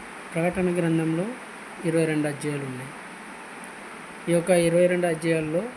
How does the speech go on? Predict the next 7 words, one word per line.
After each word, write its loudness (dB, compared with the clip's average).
ఒక్కొక్క -2
అధ్యాయం 0
ఒక్కొక్క 0
విషయాన్ని 0
గురించి -2
రాయబడి 0
ఉంది. -6